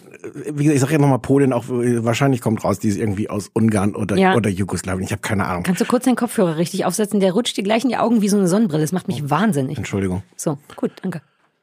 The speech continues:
Speaker 1: Und das ist so ein, so ein Stereotyp und dass das irgendwie
Speaker 2: Ja.
Speaker 1: nett und niedlich ist und, und funktioniert, auch als Comic Relief funktioniert
Speaker 2: Ja,
Speaker 1: die an manchen
Speaker 2: voll.
Speaker 1: Stellen. Das,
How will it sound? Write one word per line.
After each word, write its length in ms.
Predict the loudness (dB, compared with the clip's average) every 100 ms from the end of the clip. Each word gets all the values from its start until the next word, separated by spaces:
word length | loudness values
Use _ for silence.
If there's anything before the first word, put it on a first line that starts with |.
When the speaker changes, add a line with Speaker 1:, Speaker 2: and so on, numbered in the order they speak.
| _ -2
Speaker 1:
Und 100 | 0
das 140 | 0
ist 120 | 0
so 60 | 0
ein, 260 | 0 -2 -8 -4
so 80 |
ein 80 | -2
Stereotyp 680 | 0 -2 0 0 2 0 2
und 60 | 0
dass 120 | 0
das 160 | 0 0
irgendwie 400 | 0 0 2 -2
Speaker 2:
Ja. 80 | -2
Speaker 1:
nett 500 | 0 2 2 -2 -8
und 220 | -6 -4
niedlich 580 | -2 0 2 0 0 -2
ist 140 | -2 -4
und, 180 | -2
und 100 | -2 0
funktioniert, 460 | 0 2 2 2
auch 100 | 0
als 120 | -2 0
Comic 300 | 0 2 2
Relief 340 | 2 2 0
funktioniert 500 | 0 -2 0 0 2
Speaker 2:
Ja, 100 | 2
Speaker 1:
die 60 | 2
an 80 | 2
manchen 160 | 0
Speaker 2:
voll. 260 | 0 -2 -4 -6 -20 -20 -20 _ _ _ _ -10
Speaker 1:
Stellen. 160 | -8 -4
Das, 240 | -4 -4